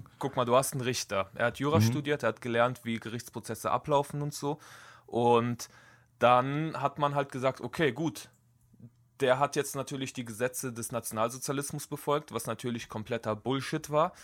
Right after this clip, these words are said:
Speaker 2: Mhm.
Speaker 1: Und dann hat man gesagt, okay, gut, aber er kennt ja die Strukturen vom, von Jura und so weiter, kennt er ja. Wenn wir jetzt neue
Speaker 2: Mhm.
Speaker 1: Gesetze auf den Weg bringen und er dann nach diesen Gesetzen handelt und richtet, ähm, dann kann man ihn ja wieder als Richter einstellen. So haben sie es dann gedacht und so wurde
Speaker 2: Mhm.
Speaker 1: es dann auch oft gemacht,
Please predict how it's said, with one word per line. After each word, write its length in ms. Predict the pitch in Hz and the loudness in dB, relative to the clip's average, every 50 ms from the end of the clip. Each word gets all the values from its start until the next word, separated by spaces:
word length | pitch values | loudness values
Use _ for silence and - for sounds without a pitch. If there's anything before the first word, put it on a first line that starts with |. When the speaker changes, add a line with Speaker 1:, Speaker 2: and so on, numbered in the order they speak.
| - - - - - _ _ _ | -20 -20 -20 -20 -20 _ _ _
Speaker 2:
Mhm. 60 | - | -4
Speaker 1:
Und 640 | - 95 - 117 117 120 123 120 117 - - - - 127 | 0 2 4 4 4 2 2 -2 -6 -8 -12 -4 -2 -2
dann 100 | 123 135 | -2 -2
hat 100 | 139 139 | -4 -6
man 100 | 135 127 | -8 -8
gesagt, 200 | 123 127 - - | -8 -10 -10 -10
okay, 280 | 113 - 143 131 127 | -10 -6 -6 -6 -6
gut, 280 | 123 151 151 131 - - | -4 -6 -6 -6 -4 -6
aber 180 | - 110 110 | -4 -2 0
er 60 | 110 110 | -2 -2
kennt 220 | - 143 131 - | -2 -6 -6 -6
ja 60 | 135 | -6
die 80 | 117 117 | -6 -6
Strukturen 760 | - - - 127 - - - - 139 147 147 151 156 156 151 | -8 -8 -8 -10 -12 -8 -6 0 4 4 4 4 2 -2 -6
vom, 680 | - - 123 117 120 117 117 117 117 117 117 113 - - - - | -2 0 2 4 4 2 2 0 -4 -6 -6 -8 -10 -12 -12 -6
von 180 | - 117 117 | -4 -4 -2
Jura 260 | 113 127 131 131 135 | -2 -2 0 2 2
und 140 | 131 135 135 | 0 0 -2
so 120 | - - 117 | -4 0 2
weiter, 240 | 127 123 - 120 | 2 2 2 -4
kennt 280 | 113 - 139 135 135 - | -2 -2 -2 -2 -2 -4
er 80 | 107 92 | -6 -4
ja. 200 | 92 95 92 101 | -2 -2 -2 -2
Wenn 100 | 107 107 | -4 -2
wir 80 | 110 | -2
jetzt 160 | 110 - - | -4 -2 -2
neue 160 | 123 120 120 120 | -2 -2 0 2
Speaker 2:
Mhm. 60 | 98 | 2
Speaker 1:
Gesetze 360 | 98 104 139 175 - - 143 | 4 4 4 4 2 2 0
auf 120 | 110 - | 0 0
den 120 | - 113 101 | -2 -4 -4
Weg 220 | 104 104 104 - | -4 -6 -6 -8
bringen 220 | - 120 123 131 127 | -8 -6 -4 -4 -6
und 120 | 110 - | -2 0
er 120 | 107 117 | 0 0
dann 140 | 117 117 110 | 2 0 -2
nach 140 | 110 107 - | -2 -4 -6
diesen 300 | - 160 170 180 - 170 | -6 -6 -6 -4 -4 -4
Gesetzen 440 | 131 123 123 135 131 - - 117 107 | -4 -2 -4 -4 -4 -6 -8 -2 -2
handelt 360 | 120 135 147 135 135 123 - | -2 -2 -2 -4 -6 -6 -8
und 220 | 110 113 - 104 | -10 -10 -6 -4
richtet, 480 | 135 170 185 - - - 139 - - - - - - - - - - - _ _ - | -4 -2 -2 -4 -2 -2 -2 -2 -4 -10 -16 -20 -20 -20 -20 -20 -20 -20 _ _ 2
ähm, 340 | 117 117 117 120 120 123 120 - - _ _ | 6 6 8 6 6 4 -2 -10 -18 _ _
dann 180 | - 123 127 135 | 2 2 2 4
kann 160 | - 143 147 | 2 2 2
man 100 | 147 143 139 | 2 2 0
ihn 40 | |
ja 140 | 135 127 117 | 0 0 0
wieder 220 | 123 135 135 127 117 | 0 2 2 2 2
als 200 | 117 110 - - | 2 0 -4 -6
Richter 280 | 127 - - 127 113 | -8 -4 -2 0 2
einstellen. 520 | 101 120 131 123 - - - 101 95 95 98 | 2 0 0 -2 -6 -6 -8 -8 -10 -8 -6
So 140 | 110 113 | -4 -4
haben 140 | 113 110 110 | -2 -4 -4
sie 80 | 104 107 | -4 -4
es 100 | - - | -4 -4
dann 160 | 110 104 104 | -4 -6 -8
gedacht 420 | 101 95 107 120 147 - - - | -6 -2 0 0 0 -2 -8 -10
und 240 | - 104 110 110 110 | -6 -4 -4 -4 -6
so 160 | - 110 98 | -6 -6 -2
wurde 160 | 92 92 101 113 | 0 2 2 2
Speaker 2:
Mhm. 60 | 123 | 2
Speaker 1:
es 60 | 135 | 0
dann 200 | 131 113 110 113 | 0 -2 -2 -2
auch 240 | - 98 107 104 - | -2 -2 -4 -4 -4
oft 260 | - - - - - | -6 -8 -8 -8 -10
gemacht, 460 | - 107 104 110 139 175 - - - | -8 -2 2 2 2 2 0 -6 -16